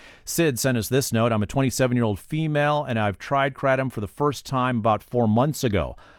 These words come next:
Although it feels like I've seen bars popping up left and right over the past five years or so, I still somehow did not really know what it was. I wanted to give it a try. At this point, I didn't really know what it was, and the bartender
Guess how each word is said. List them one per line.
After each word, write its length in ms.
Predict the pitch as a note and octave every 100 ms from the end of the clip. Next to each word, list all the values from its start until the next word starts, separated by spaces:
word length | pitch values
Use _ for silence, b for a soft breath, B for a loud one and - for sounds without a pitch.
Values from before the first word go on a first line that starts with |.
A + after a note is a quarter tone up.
| B -
Although 220 | F2+ G#2
it 80 | G2
feels 460 | B2 C3+ C3+ A#2
like 260 | A2+ G#2+ -
I've 260 | G#2 G2+
seen 400 | F2 - C#3 C#3+
bars 320 | A2+ A2 A2 -
popping 440 | - A2+ A#2+ G#2+
up 180 | G#2+ A2
left 260 | A2 -
and 100 | F#2+
right 200 | G2+ A2
over 140 | G2+ F#2+
the 80 | F#2+
past 300 | G#2+ G2 -
five 360 | B2 A#2+ A2
years 280 | A#2+ B2+ G2+
or 80 | F#2+
so, 400 | - F#2+ G2+ A#2
I 360 | G#2+ G#2 G2+ G2+
still 460 | - - C#3 C#3 B2+
somehow 680 | B2+ A#2 G#2 A2+ A2+ A#2+ - B
did 100 | A#2
not 160 | B2+ D#3
really 180 | C#3 B2+
know 160 | B2
what 100 | C3+
it 80 | D3+
was. 420 | D#3 F3 D#2 - B B B
I 60 | -
wanted 300 | E2 G2+ G2+
to 60 | F#2+
give 240 | F2 A2
it 80 | G#2
a 40 |
try. 540 | F#2 - D#3 G#2 E2 E2+ -
At 140 | F#2+ -
this 180 | A2
point, 320 | - A#2+ A#2 G#2+
I 80 |
didn't 240 | G2 G#2 A2+
really 220 | G2+ F#2
know 200 | G#2+ D#3+
what 120 | E3+
it 80 | B2+
was, 320 | A#2 A#2 A2+
and 80 | F#2+
the 60 | F2+
bartender 680 | A2 A#2 - G#2 G2+ G2+